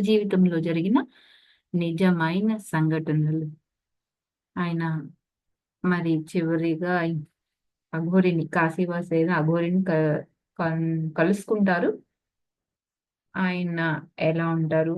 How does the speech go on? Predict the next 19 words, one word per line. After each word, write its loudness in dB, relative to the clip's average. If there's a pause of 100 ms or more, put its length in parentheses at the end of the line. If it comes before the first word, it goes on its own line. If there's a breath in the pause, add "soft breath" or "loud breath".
(160)
బయటకి 0 (200)
అఘోరీలో 0
ఎలా 0
ఉంటారు, -4 (140)
వాళ్ళ -2
అంతరంగా -2
ఎలా -4
ఉంటారు, -2 (720)
ఆ, -10
వాళ్ళు 0 (220)
మనలాంటి 0
వాళ్ళకి 0
ఎలాంటి -2
పరీక్షలు -4
పెడతారు -2
అన్న -2
విషయాలన్నీ -2
మనం -4 (440)
నిన్న -2